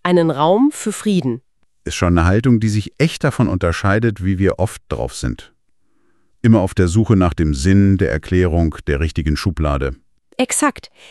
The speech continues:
Speaker 1: Immer alles verstehen wollen.
Speaker 2: Ja.
Speaker 1: Und genau diese Suche nach Sinn, die wird ja in der nächsten Strophe direkt aufgegriffen. Und da knallt's dann ja richtig, da prallen Welten aufeinander.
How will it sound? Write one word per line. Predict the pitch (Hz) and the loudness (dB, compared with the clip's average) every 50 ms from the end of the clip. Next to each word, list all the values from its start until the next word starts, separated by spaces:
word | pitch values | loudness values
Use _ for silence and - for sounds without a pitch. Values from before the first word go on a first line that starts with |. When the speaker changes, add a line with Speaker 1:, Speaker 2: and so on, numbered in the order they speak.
| - _ _ | -20 _ _
Speaker 1:
Immer | - 277 302 311 302 311 311 - - | 2 4 6 6 6 4 2 0 0
alles | 208 208 226 240 240 - | 0 2 2 2 2 0
verstehen | - - 208 - - - 185 175 165 151 131 | -4 -6 -6 -6 -2 0 0 2 2 2 0
wollen. | 120 120 117 120 117 123 - _ _ _ _ _ _ _ | -2 -4 -6 -6 -8 -10 -12 _ _ _ _ _ _ _
Speaker 2:
Ja. | - 73 78 73 - - - _ _ _ | -4 -2 -2 -2 -2 -6 -12 _ _ _
Speaker 1:
Und | - 247 240 208 | 2 2 2 2
genau | - 214 208 202 190 214 262 311 339 | 2 2 2 2 2 2 2 2 2
diese | 262 277 277 254 269 247 | 2 0 0 0 0 0
Suche | 208 254 262 - 262 240 | 0 0 0 0 0 0
nach | 233 226 220 196 | 0 0 0 -2
Sinn, | 196 214 254 220 160 143 135 - _ _ _ _ | 0 2 2 4 4 2 0 -4 _ _ _ _
die | _ - 220 262 254 | _ 0 0 2 4
wird | 254 262 247 - | 2 0 0 0
ja | 226 208 | 0 0
in | 208 | 2
der | 202 196 | 2 4
nächsten | 196 196 202 208 - - - 208 | 4 4 2 2 -2 -2 -2 -2
Strophe | 190 - - - 190 190 175 - 175 | -2 -2 0 0 0 0 2 0 -2
direkt | 156 160 165 180 - - | -2 -2 -2 -4 -4 -4
aufgegriffen. | - 220 254 - - 143 - - 135 120 - - - 135 - _ _ _ _ _ _ - - - - - | -4 -4 -4 -4 -6 -6 -6 -8 -12 -12 -10 -12 -12 -12 -14 _ _ _ _ _ _ -20 -20 -20 -14 -6
Und | - 156 143 - | -4 -4 0 2
da | 190 185 240 | 2 2 2
knallt's | - - - 247 233 233 220 214 - - | 0 -2 0 2 2 2 2 0 -2 -2
dann | - 202 202 | 0 2 2
ja | 196 185 | 2 2
richtig, | 180 190 190 - - 135 120 - | 0 -2 -6 -6 -8 -8 -8 -4
da | - 156 | -4 -4
prallen | 147 - - - 165 160 156 156 143 | -4 -4 -4 -2 0 2 2 2 2
Welten | 131 151 170 208 - 240 220 | 2 2 0 0 0 -2 -2
aufeinander. | - - - - 202 196 170 135 127 117 113 113 127 | -2 -2 -2 -2 -2 0 0 0 -2 -4 -6 -10 -14